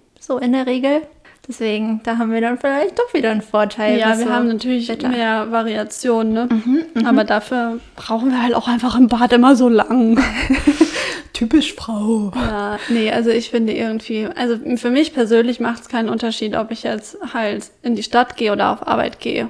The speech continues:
Speaker 2: Ich
Speaker 1: Mhm.
Speaker 2: gehe auch in Flipflops auf die Arbeit und so.
Speaker 1: Ja.
Speaker 2: Ich verstehe irgendwie nicht.
Speaker 1: Ja.
Speaker 2: Ich habe irgendwie das Gefühl, das ist nicht zeitgemäß, ähm,
Speaker 1: Ja.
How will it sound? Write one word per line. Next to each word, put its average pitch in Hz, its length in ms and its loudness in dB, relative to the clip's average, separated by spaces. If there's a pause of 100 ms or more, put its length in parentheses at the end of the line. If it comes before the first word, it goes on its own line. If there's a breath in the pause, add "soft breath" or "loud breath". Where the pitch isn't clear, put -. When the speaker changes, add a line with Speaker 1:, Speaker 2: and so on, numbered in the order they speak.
(160)
Speaker 2:
Ich 269 100 6
Speaker 1:
Mhm. 269 100 8
Speaker 2:
gehe 247 220 6
auch 285 100 4
in 226 100 -4
Flipflops 233 520 -2
auf - 140 -2
die - 140 -4
Arbeit 220 520 2
und 226 140 -4
so. 247 120 2
Speaker 1:
Ja. 214 240 4
Speaker 2:
Ich 226 120 -4
verstehe 220 640 -2
irgendwie 214 300 -4
nicht. 208 340 -6 (380 soft breath)
Speaker 1:
Ja. 220 360 0
Speaker 2:
Ich 262 60 -6
habe 233 120 -6
irgendwie 233 200 -2
das 233 140 -2
Gefühl, 247 280 -2
das 226 120 4
ist 226 180 -2
nicht 233 220 -4
zeitgemäß, 226 920 -2
ähm, - 100 -10
Speaker 1:
Ja. 214 440 0